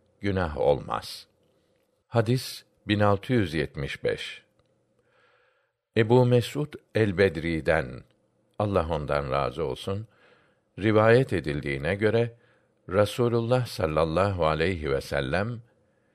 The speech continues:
köpek alışverişinden elde edilen parayı, fuhuş yolundan kazanılan kazancı ve falcılık ücretini yasak kılmıştır. Bölüm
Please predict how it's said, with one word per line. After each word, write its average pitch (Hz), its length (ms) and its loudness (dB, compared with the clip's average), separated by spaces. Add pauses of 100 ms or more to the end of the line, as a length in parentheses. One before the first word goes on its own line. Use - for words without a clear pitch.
(300)
köpek 147 540 0
alışverişinden 95 1040 -2
elde 78 480 0
edilen 73 440 -4
parayı, 65 640 -4 (720)
fuhuş 117 560 -4
yolundan 101 540 -2
kazanılan 82 720 -4
kazancı 95 680 -2 (640)
ve 92 180 4
falcılık 90 720 -4
ücretini 98 720 -4
yasak 80 480 -4
kılmıştır. - 720 -8 (2250)
Bölüm 117 560 4